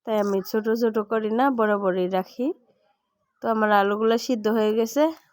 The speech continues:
হয়ে গেছে প্রায়। তো দেখেন গোস্তগুলো সিদ্ধ হয়ে গেছে। তো আমি এখন চাউলগুলো দিয়ে দিমু।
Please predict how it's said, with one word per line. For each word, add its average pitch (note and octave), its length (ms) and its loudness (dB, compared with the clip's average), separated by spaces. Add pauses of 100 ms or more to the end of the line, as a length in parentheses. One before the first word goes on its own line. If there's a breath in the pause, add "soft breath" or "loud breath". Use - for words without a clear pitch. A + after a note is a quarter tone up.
(140)
হয়ে G3 360 0
গেছে G3+ 300 -4
প্রায়। B3 320 -2 (920)
তো - 60 -12
দেখেন G#3 360 -4 (200)
গোস্তগুলো G#3+ 600 -4
সিদ্ধ A3 280 -6
হয়ে G#3+ 260 -2
গেছে। G#3+ 300 -4 (1500)
তো - 60 -8
আমি G#3 320 0 (300)
এখন A3 360 -8 (260)
চাউলগুলো A3 580 2
দিয়ে F#3+ 220 0
দিমু। F#3+ 280 -4